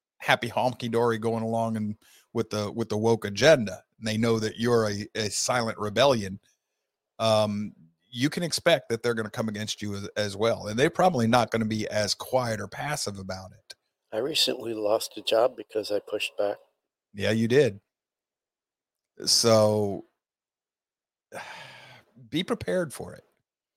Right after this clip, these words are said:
Speaker 1: But if you're not gonna pay a price for it, then it's not worth having. Freedom is not free. We, we see that meme all the time. You know, it's, uh, the, the, the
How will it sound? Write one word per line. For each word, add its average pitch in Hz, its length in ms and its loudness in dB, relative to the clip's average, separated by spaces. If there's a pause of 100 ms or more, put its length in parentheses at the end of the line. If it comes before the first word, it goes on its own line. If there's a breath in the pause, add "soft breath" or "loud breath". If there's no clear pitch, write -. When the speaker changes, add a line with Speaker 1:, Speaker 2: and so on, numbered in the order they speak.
(460)
Speaker 1:
But 120 120 0
if 120 100 0
you're 120 100 0
not 160 160 4
gonna 175 140 -2
pay 160 160 -4
a 120 40 -2
price 190 460 -6
for 95 240 -12
it, - 200 -16
then 113 140 -6
it's 117 180 -6
not 135 180 -4
worth 104 160 -6
having. 131 440 -10 (1040)
Freedom 143 480 -2 (680)
is 117 140 -2
not 151 220 0
free. 123 320 -4 (920)
We, 131 200 -6
we 135 140 -4
see 139 180 -4
that 120 180 4
meme 113 220 0
all 110 100 2
the 123 100 2
time. 107 280 0
You 101 60 -4
know, 104 160 -2
it's, 104 180 -6
uh, 107 140 0
the, 95 360 -8 (140)
the, 107 120 -6
the 104 80 -6